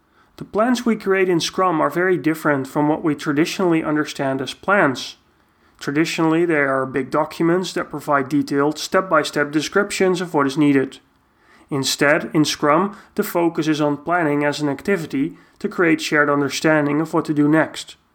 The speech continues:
Although it is sometimes said that planning is useful and plans are not,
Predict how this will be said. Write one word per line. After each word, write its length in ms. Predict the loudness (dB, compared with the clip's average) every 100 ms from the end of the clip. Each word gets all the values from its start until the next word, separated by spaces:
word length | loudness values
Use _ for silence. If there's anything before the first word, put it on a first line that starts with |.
| _ _ _ _ _ _ _ _ _ _ _ _ _ _ _ -4
Although 280 | 0 0 0
it 60 |
is 100 | 0
sometimes 480 | 0 -2 0 -2 -2
said 280 | -2 -2 -2
that 240 | -4 -2
planning 300 | -2 2 2
is 160 | 0 -2
useful 400 | -2 -2 0 0
and 140 | 0
plans 280 | 0 0 2
are 40 |
not, 440 | 0 2 0 -4